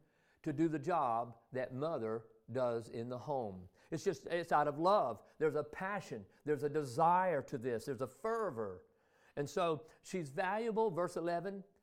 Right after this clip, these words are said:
to her husband. The husband and wife are a team. They work side by side in the home and in parenting.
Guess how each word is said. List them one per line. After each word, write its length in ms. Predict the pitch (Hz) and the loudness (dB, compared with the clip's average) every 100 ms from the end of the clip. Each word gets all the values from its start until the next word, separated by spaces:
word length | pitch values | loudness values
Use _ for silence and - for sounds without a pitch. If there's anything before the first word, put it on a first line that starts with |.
| _ - | _ -2
to 200 | 170 151 | 2 2
her 180 | 156 | 0
husband. 600 | 135 196 190 117 110 95 92 _ _ - 151 | 0 0 -2 -4 -6 -6 -12 _ _ -4 2
The 100 | 151 | 4
husband 560 | 180 220 196 147 139 | 4 2 0 -2 -2
and 220 | 135 135 | -4 -8
wife 580 | 139 160 214 160 127 131 - _ _ _ _ _ _ 151 | -8 -6 -6 -8 -8 -10 -14 _ _ _ _ _ _ -2
are 180 | 139 | -2
a 60 | 117 | -2
team. 720 | - - 202 143 104 85 80 - _ _ - - | -6 -4 -2 -2 -6 -10 -14 -18 _ _ -6 2
They 120 | 151 | 4
work 260 | 160 170 | 4 2
side 340 | - 190 156 143 | 0 2 2 4
by 160 | 147 | 2
side 520 | 147 - 208 185 120 123 | 2 0 0 2 2 0
in 100 | 135 | -4
the 100 | 135 | -6
home 460 | 151 202 160 120 | -2 0 0 -2
and 120 | 127 | -4
in 140 | 131 139 | -4 -8
parenting. 680 | - 190 202 175 123 107 | -8 -6 -6 -6 -8 -10